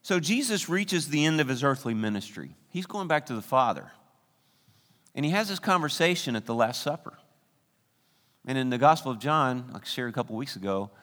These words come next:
you know, every other gospel focuses on, like, the Lord, the institution of the Lord's Supper. For some reason, John doesn't do that.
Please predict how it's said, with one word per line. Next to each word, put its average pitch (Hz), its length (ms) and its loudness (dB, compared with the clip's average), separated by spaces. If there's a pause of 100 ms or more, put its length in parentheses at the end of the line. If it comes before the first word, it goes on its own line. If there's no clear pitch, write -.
(220)
you 170 100 -2
know, 170 140 2
every 190 220 2
other 156 140 0
gospel 139 400 6
focuses 131 600 -2
on, 110 240 -2
like, 101 160 -4
the 101 80 -8
Lord, 98 280 -6
the 104 140 -4
institution 110 500 -8
of 95 60 -8
the 92 40 -8
Lord's 98 180 -8
Supper. 113 340 -4 (400)
For 143 100 -10
some 359 240 -10
reason, 240 280 -6
John 165 280 0
doesn't 160 360 -4
do 196 180 -10
that. - 380 -14